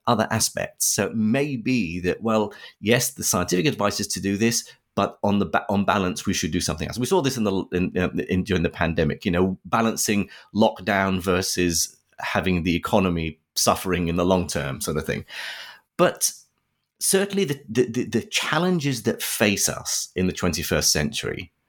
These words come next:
the, the United Nations, there's a whole list of, of, uh, uh, of, of goals that it says, you know, we have to tr-, strive for to achieve,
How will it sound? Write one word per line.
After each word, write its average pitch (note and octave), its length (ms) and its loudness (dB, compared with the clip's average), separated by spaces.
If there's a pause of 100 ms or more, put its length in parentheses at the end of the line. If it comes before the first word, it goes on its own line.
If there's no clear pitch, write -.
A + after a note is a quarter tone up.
(240)
the, F#2 240 2
the G2 120 -4
United A#2 400 0
Nations, G2 840 0
there's F2 220 -2
a F#2 60 2
whole G#2+ 280 0
list G#2+ 320 0
of, F2 340 0
of, E2 340 -2
uh, D#2+ 320 2 (440)
uh, D#2 280 -2
of, E2+ 200 -4
of F2 160 -6
goals F#2+ 560 2
that - 260 0
it F2 180 0
says, E2+ 240 4
you F2+ 60 2
know, E2+ 120 4
we F2 140 2
have - 240 0
to E2 120 -10
tr-, - 240 -4
strive G2+ 540 0
for F2 280 -2
to E2 180 -2
achieve, E2+ 500 2